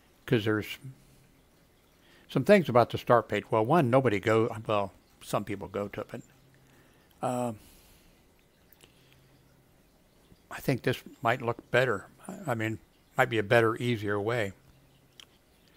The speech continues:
Uh, uh, let's see, yesterday was my birthday. I was seventy-nine years old, and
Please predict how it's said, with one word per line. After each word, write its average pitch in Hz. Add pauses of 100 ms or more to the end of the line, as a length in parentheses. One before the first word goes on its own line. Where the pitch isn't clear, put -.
(760)
Uh, 131
uh, 113 (4000)
let's 123
see, 131
yesterday 117
was 110
my 110
birthday. 131
I 120
was 107
seventy-nine 110
years 107
old, 107
and 110